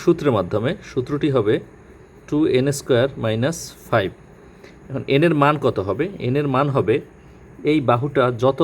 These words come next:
ভাগে বিভক্ত হয়েছে, এই একটা ভাগে এক, দুই, তিন, এই বাহুটা তিনটা অংশে বিভক্ত হয়েছে, এই একটা অংশ, এইটা একটা অংশ, এইটা একটা অংশ,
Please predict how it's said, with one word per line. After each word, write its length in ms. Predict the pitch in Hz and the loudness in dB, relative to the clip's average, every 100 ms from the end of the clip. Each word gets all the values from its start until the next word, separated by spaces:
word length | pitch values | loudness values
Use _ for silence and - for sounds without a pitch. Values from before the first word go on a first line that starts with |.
| 139 | 0
ভাগে 200 | 135 190 - 120 | 0 -2 -4 -2
বিভক্ত 320 | 123 123 - 107 | 2 2 2 -2
হয়েছে, 280 | 92 - - 165 - - - - - 147 | -2 -4 -8 -14 -18 -20 -20 -20 -4 0
এই 80 | 160 | 0
একটা 160 | - 147 139 | 2 2 2
ভাগে 240 | 135 165 202 - - - - 123 | 0 -2 -4 -10 -20 -18 -6 -4
এক, 100 | 139 - - - - | -4 -6 -18 -16 0
দুই, 200 | 123 143 175 - - - - - - - | 2 2 0 -12 -20 -20 -20 -20 -20 -2
তিন, 200 | 139 98 87 - - - - - - - - 131 | 0 0 -4 -16 -20 -20 -20 -20 -20 -20 -2 0
এই 80 | 147 | 2
বাহুটা 300 | 135 143 170 175 - | 2 2 0 -2 -2
তিনটা 260 | 165 160 151 | 0 2 2
অংশে 180 | 143 139 117 | 2 0 0
বিভক্ত 300 | 107 104 - | 0 -2 -4
হয়েছে, 200 | 117 120 123 | -4 -4 -2
এই 60 | 117 117 | -2 -2
একটা 160 | - 131 | -4 -4
অংশ, 140 | 135 175 208 - - - - - | -4 -8 -8 -12 -20 -20 -18 -4
এইটা 160 | 120 139 127 | 0 2 0
একটা 140 | - 143 | 0 -2
অংশ, 140 | 143 330 - | -2 -4 -2
এইটা 140 | - 98 | -2 -4
একটা 140 | - | -6
অংশ, 120 | 95 | -8